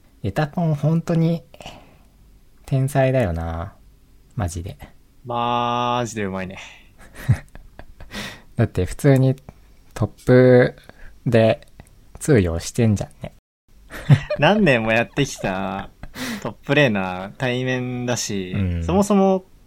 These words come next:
Speaker 2: ほら、フェネルとかもさ、韓国、
Speaker 1: うん。
Speaker 2: まあ、フェネルとは今回戦わなかったか。けど、みんな、
Speaker 1: まあ、もともと昔トップやってた時期もあるからっていうのも。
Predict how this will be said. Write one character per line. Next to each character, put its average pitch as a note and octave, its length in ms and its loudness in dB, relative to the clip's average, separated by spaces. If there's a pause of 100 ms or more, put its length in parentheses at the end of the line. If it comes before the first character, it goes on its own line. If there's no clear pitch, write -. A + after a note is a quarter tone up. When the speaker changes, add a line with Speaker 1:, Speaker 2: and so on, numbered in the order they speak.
(140)
Speaker 2:
ほ D3 80 -6
ら、 G2 220 -4 (120)
フ D#3 80 -6
ェ - 20 -2
ネ F#3 140 4
ル F#3+ 220 2
と F#3+ 140 -4
か B2 100 2
も G2 120 -2
さ、 G2+ 280 -10 (100)
韓 C3+ 240 -6
国、 B2 540 -8 (380)
Speaker 1:
う G#2+ 60 0
ん。 E2+ 320 0
Speaker 2:
ま G2+ 120 -8
あ、 F#2 40 -12
フ A#2+ 60 -8
ェ C#3 40 -4
ネ F3+ 80 -2
ル A3+ 80 -4
と G#3 80 -4
は C#3+ 60 -2
今 - 160 -10
回 G2+ 100 -10
戦 G#2 260 -10
わ G#2 80 -6
な G2 80 -6
か F#2+ 80 -14
っ - 100 -18
た F#2+ 100 -16
か。 - 260 -20 (440)
け B2+ 100 -14
ど、 G2+ 260 -12 (540)
み C3+ 100 -10
ん C#3+ 40 -6
な、 D3 60 -2
Speaker 1:
ま C#3 160 0
あ、 - 20 -2
も C3+ 60 -2
と E3+ 100 -2
も E3+ 120 -2
と F3 140 -2
昔 C#3+ 760 0
ト C3+ 100 -6
ッ C3 40 -6
プ - 180 -6
や C3+ 80 0
っ - 60 -10
て D3 120 0
た G#2 100 0
時 G2 180 -6
期 - 120 -8
も E2+ 160 -4
あ F2 60 -4
る E2+ 100 -6
か - 140 -10
ら - 100 -12
っ - 40 -16 (680)
て - 100 -6
い F2 100 -6
う F2+ 60 -8
の - 100 -10
も。 - 80 -14